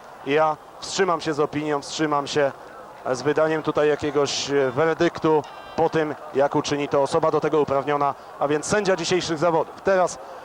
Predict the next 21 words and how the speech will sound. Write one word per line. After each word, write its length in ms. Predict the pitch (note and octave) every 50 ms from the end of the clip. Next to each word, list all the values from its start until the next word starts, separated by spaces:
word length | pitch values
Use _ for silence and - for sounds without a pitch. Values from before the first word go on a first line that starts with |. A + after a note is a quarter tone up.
| - - -
najważniejsze, 580 | E3+ F#3 F3 F#3+ E3+ E3 F3 E3+ D#3 - E3+
aby 180 | D#3 D3+ D3+ C#3+
i 140 | C#3 F#3+ -
Krzyżaniak, 600 | - - A3+ G3 G#3 G#3 G3 F#3+ F3+ F3 - - - - - -
i 100 | E3 E3+
Grzegorz 340 | D#3+ D#3+ F3+ E3+ E3 D#3+ -
Kłopot, 320 | - F3 D3+ - D3+ -
bo 180 | - C#3 D3 -
o 120 | F#3 G3+
to 140 | - F#3 E3+
w 40 | -
sporcie 380 | - D3 D#3 D3 C3+ - D3
chodzi, 360 | C3+ C#3+ C#3 C3 B2 C#3 C3 G#2+ - - - - -
podnieśli 420 | - E3+ D#3 E3+ G#3 F#3+ - G3 F3+
się 160 | - F#3 D#3+
z 40 | -
toru 340 | - F3 E3+ D#3+ D#3+ D#3 - - - - - -
i 60 | C#3+
jeszcze 360 | D3 D#3 D3 - - E3 D3+
nas 280 | C3+ C#3 C#3 B2+ - -
swoją 480 | - - D3 D3 C#3+ C#3+ C#3 C#3 C#3